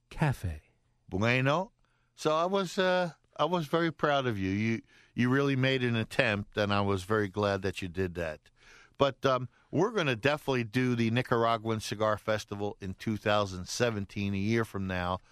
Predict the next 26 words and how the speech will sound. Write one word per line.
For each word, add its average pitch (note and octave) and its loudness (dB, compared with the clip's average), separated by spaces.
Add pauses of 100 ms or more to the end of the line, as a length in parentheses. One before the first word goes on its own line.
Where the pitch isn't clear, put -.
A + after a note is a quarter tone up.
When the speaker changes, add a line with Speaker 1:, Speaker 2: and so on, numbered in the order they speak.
(240)
Speaker 2:
There's G#2 2
a G2+ 2
lot A#2 2
of A#2+ -4
time A#2+ 0
to G#2+ -6
prepare, G2+ -2 (280)
and B2 2
I D#3+ 2
would D#3 0
encourage A#2+ 0 (180)
anyone C#3 0
out G#2+ 0
there F#2 -4 (340)
that A2 4
really C3 2
wants B2 0
to A#2 -6
see A#2+ 0
the G#2+ -2
inner C3 2
workings A#2 -2 (280)
of G#2+ 0
cigar A2+ 0
plantations A2 -2
and, F2 -6